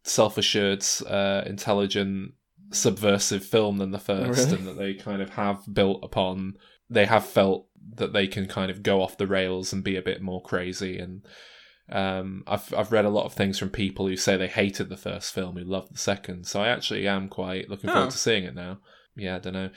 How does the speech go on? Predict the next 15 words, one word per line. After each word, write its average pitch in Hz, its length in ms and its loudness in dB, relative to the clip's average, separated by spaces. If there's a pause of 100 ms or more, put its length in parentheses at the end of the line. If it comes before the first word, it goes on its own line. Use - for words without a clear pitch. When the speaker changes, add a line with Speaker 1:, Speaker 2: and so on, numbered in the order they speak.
(200)
Speaker 1:
And 120 240 8
as 135 180 4
for 127 80 0
Solo, 120 680 6 (440)
early 120 240 8
reviews 120 420 4
suggest 131 540 2
it 123 100 2
isn't 139 320 0
a 120 60 -4
complete 127 460 -2
and 117 100 -4
utter 117 180 -8
train 107 320 -4
wreck. - 380 -8